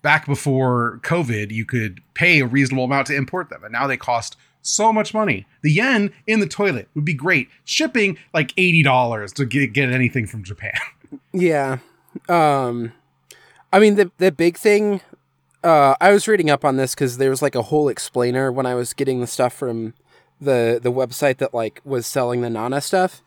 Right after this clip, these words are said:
Speaker 1: Mm-hmm.
Speaker 2: Um, that, uh, basically during covid, they started taxing anything that went through Japan Post,
Speaker 1: Mm-hmm.
Speaker 2: which means that if you're ordering through Japan Post and then paying the, the Japanese taxes on it,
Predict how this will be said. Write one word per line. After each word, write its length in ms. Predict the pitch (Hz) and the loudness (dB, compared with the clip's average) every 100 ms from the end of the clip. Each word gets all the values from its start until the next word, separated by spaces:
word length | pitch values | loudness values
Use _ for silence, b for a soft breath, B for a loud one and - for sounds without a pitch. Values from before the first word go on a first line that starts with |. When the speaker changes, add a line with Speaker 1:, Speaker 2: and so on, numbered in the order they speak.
| - | -4
Speaker 1:
Mm-hmm. 420 | 127 113 98 92 | 0 0 0 2
Speaker 2:
Um, 540 | 160 139 127 110 95 - b b b | 4 2 0 -6 -10 -14 b b b
that, 440 | 151 160 143 139 - _ _ | 2 6 6 4 0 _ _
uh, 460 | 165 156 135 127 127 - | 4 6 6 4 2 2
basically 420 | 175 190 196 175 | 2 4 2 0
during 340 | 143 147 143 | 2 2 2
covid, 480 | 131 143 131 135 123 | 0 0 2 2 0
they 140 | 127 127 | 0 -2
started 680 | - 135 127 131 127 120 113 b b | 0 0 2 2 2 0 -6 b b
taxing 760 | - 156 147 - - 151 143 139 - | -6 2 2 2 -2 -2 0 -2 -2
anything 420 | 139 139 135 143 | 0 0 0 0
that 100 | 131 | 0
went 240 | 120 123 - | 0 -4 -4
through 200 | 147 127 | -6 -4
Japan 480 | 131 - 120 127 | -4 -4 -2 -2
Post, 560 | 156 208 208 208 - - _ b b b | 0 2 0 -2 -10 -14 _ b b b
Speaker 1:
Mm-hmm. 260 | 123 113 | -2 0
Speaker 2:
which 240 | 127 156 151 | 0 0 0
means 540 | 160 185 196 196 160 | 2 4 4 4 2
that 420 | 165 151 139 131 - _ _ _ _ _ | 2 4 6 4 -2 _ _ _ _ _
if 240 | 175 165 - | 2 2 4
you're 100 | 165 | 2
ordering 300 | 156 151 143 | 2 2 0
through 160 | 143 | -4
Japan 400 | 127 131 139 127 | -6 -4 -2 -2
Post 340 | 120 131 117 - | 0 -2 -2 -2
and 100 | 135 | -2
then 140 | 123 | -2
paying 460 | 107 135 127 127 127 | -4 -4 -2 0 -2
the, 340 | 127 120 113 110 | -2 -2 -4 -4
the 360 | 123 123 117 120 | -2 0 0 -2
Japanese 480 | 156 123 127 131 117 | -4 -4 -4 -6 -4
taxes 440 | 127 127 - 160 | -4 -4 -4 -4
on 180 | 175 180 | -2 0
it, 140 | 185 | -2